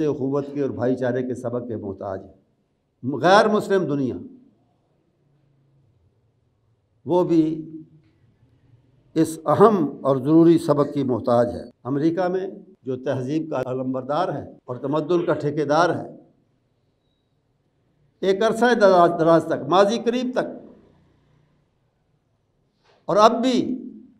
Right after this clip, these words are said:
کالوں کے ساتھ، حبشیوں کے ساتھ جو سلوک ہوتا رہا اور ہو رہا ہے، دوسرے درجے کے اب بھی وہ شہری ہیں بڑی حد تک، بہت سے حقوق مل جانے کے باوجود بھی۔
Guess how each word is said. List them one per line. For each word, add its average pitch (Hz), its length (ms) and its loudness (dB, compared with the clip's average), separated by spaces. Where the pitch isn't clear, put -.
کالوں 170 340 4
کے 160 160 -2
ساتھ، 139 400 -4
حبشیوں 165 380 -6
کے 139 100 -8
ساتھ 127 280 -6
جو 131 200 -6
سلوک 135 400 -6
ہوتا 123 280 -4
رہا 117 220 -2
اور 107 160 -4
ہو 110 220 -8
رہا 98 320 -6
ہے، 85 80 -16
دوسرے 139 320 -6
درجے 131 320 -6
کے 135 140 -10
اب 131 180 -8
بھی 143 100 -8
وہ 131 120 -8
شہری 117 340 -8
ہیں 113 80 -10
بڑی 123 260 -8
حد 98 140 -12
تک، - 140 -20
بہت 135 240 -4
سے 139 80 -8
حقوق 120 320 -8
مل 120 240 -8
جانے 123 260 -4
کے 123 100 -6
باوجود 110 500 -8
بھی۔ - 140 -20